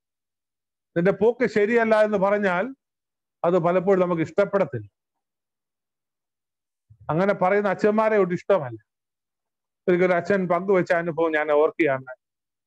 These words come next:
ഞാന് കുറച്ച് തെക്ക് സൈഡ് ശുശ്രൂഷ ചെയ്യുന്ന അവസരത്തിൽ, അതിനടുത്ത ഒരു ഇടവകയിലെ നടന്ന സംഭവമാണ്, വർഷങ്ങൾക്ക് മുന്നേ നടന്ന സംഭവമാണ്. അച്ഛന്റെ പള്ളിയിലെ യുവജന സഖ്യത്തിന്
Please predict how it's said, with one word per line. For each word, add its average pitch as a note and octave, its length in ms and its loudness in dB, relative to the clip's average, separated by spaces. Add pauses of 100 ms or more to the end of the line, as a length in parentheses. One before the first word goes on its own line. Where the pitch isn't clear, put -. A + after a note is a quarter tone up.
(2000)
ഞാന് D#3+ 420 0 (1500)
കുറച്ച് D3 240 -2
തെക്ക് E3+ 280 0
സൈഡ് F3+ 280 0
ശുശ്രൂഷ F#3 400 0
ചെയ്യുന്ന E3 340 0
അവസരത്തിൽ, D3+ 640 -2 (340)
അതിനടുത്ത E3+ 380 0 (280)
ഒരു E3+ 240 4
ഇടവകയിലെ E3+ 640 0 (400)
നടന്ന E3 320 0
സംഭവമാണ്, D3 640 -2
വർഷങ്ങൾക്ക് F3 540 -2
മുന്നേ F#3+ 260 2
നടന്ന F3+ 280 0
സംഭവമാണ്. D#3+ 560 -2 (2750)
അച്ഛന്റെ A3 380 0
പള്ളിയിലെ G#3 420 2
യുവജന G#3 400 4
സഖ്യത്തിന് G3+ 600 2